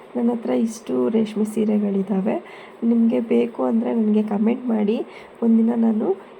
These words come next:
ಈ ಸ್ಯಾರಿ ಕಲೆಕ್ಷನ್ಸ್ ಎಲ್ಲ ತೋರಿಸ್ತೀನಿ. ಇನ್ನೊಂದು ಸೈಡು, ಆ, ಫ್ಯಾನ್ಸಿ ಸ್ಯಾರೀಸು ಎಲ್ಲ ಒಂದು ಸೈಡ್ ಇಟ್ಕೊಂಡಿದ್ದೀನಿ. ಇದಿಷ್ಟೂ ನನ್ನ ಸ್ಯಾರಿಗಳು. ಇನ್ನೂ ಒಂದಷ್ಟು ಸ್ಯಾರಿಗಳು ಅಮ್ಮ ಮನೇಲಿ ಇಟ್ಟಿದ್ದೀನಿ. ಇಲ್ಲಿ ಕೆಲವಷ್ಟೇ ಇಟ್ಕೊಂಡಿದ್ದೀನಿ.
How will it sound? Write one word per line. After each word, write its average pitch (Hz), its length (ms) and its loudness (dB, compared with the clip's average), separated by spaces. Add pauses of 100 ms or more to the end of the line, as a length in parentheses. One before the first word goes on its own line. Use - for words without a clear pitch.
ಈ 226 40 -2
ಸ್ಯಾರಿ 226 300 0
ಕಲೆಕ್ಷನ್ಸ್ 226 560 -2
ಎಲ್ಲ 208 140 0
ತೋರಿಸ್ತೀನಿ. 208 600 -4
ಇನ್ನೊಂದು 262 420 -4
ಸೈಡು, 240 320 2 (420)
ಆ, 247 100 -2
ಫ್ಯಾನ್ಸಿ 233 480 -2
ಸ್ಯಾರೀಸು 233 840 0
ಎಲ್ಲ 214 240 2 (500)
ಒಂದು 220 200 2
ಸೈಡ್ 220 200 -2
ಇಟ್ಕೊಂಡಿದ್ದೀನಿ. 214 840 -2
ಇದಿಷ್ಟೂ 233 760 -2 (380)
ನನ್ನ 226 140 4
ಸ್ಯಾರಿಗಳು. 220 500 0
ಇನ್ನೂ 247 560 0
ಒಂದಷ್ಟು 226 580 0
ಸ್ಯಾರಿಗಳು 214 560 0 (440)
ಅಮ್ಮ 214 220 2
ಮನೇಲಿ 214 380 4
ಇಟ್ಟಿದ್ದೀನಿ. 214 600 -2 (460)
ಇಲ್ಲಿ 226 420 4
ಕೆಲವಷ್ಟೇ 214 600 0
ಇಟ್ಕೊಂಡಿದ್ದೀನಿ. 214 680 -2